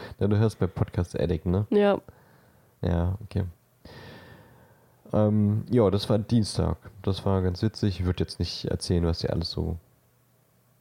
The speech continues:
Speaker 1: auf der Bühne gemacht haben. War witzig. Damit würde ich mal einen Punkt dran setzen. Und es war natürlich schön, dass die, äh, Freundin aus Amsterdam da war. Mittwoch war dann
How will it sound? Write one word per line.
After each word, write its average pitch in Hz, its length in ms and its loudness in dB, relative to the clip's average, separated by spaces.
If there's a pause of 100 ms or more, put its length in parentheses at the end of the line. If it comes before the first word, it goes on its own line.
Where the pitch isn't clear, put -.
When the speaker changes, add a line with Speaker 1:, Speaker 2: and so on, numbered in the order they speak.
(200)
Speaker 1:
auf - 140 -4
der 82 280 0
Bühne 90 260 0
gemacht 85 360 0
haben. 82 300 0 (360)
War 107 180 2
witzig. - 460 -4 (1700)
Damit 90 420 -2
würde 87 280 0
ich 82 120 -6
mal 82 300 0
einen 85 160 -2
Punkt 98 360 -2 (160)
dran 82 280 -2
setzen. - 300 -4
Und 90 80 2
es 92 80 -6
war 110 80 2
natürlich 95 340 -2
schön, 90 200 0
dass 82 140 0
die, 82 280 0 (680)
äh, 87 240 0
Freundin 85 320 -2
aus 82 120 -4
Amsterdam 82 560 -2 (360)
da 85 200 0
war. 90 200 0 (1700)
Mittwoch 113 360 0
war 98 120 2
dann 87 340 2